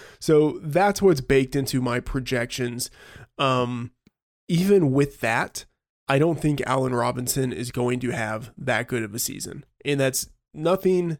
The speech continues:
against Allen Robinson, but I think it's going to be something that's sort of like a combination of what he did in two thousand and eighteen and two thousand and nineteen. Like, I don't expect him to get a hundred and fifty-four targets again. He was one of the leaders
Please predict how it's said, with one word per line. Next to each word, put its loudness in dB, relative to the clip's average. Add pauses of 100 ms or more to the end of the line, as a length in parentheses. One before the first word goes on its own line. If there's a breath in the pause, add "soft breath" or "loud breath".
(140)
against -2
Allen -2
Robinson, -4 (380)
but 0
I 2
think -2
it's -2
going 2
to -4
be -2
something -2
that's -4
sort -4
of -4
like -6
a -4
combination -2 (180)
of -10
what 0
he -2
did 0
in -8
two -2
thousand -2
and -8
eighteen -4
and -10
two -6
thousand -6
and -12
nineteen. -12
Like, -6
I 0
don't 2
expect -2
him -4
to -4
get 0
a -10
hundred -2
and -4
fifty-four -6
targets -6
again. -14 (260)
He 2
was 4
one 2
of 0
the 2
leaders 0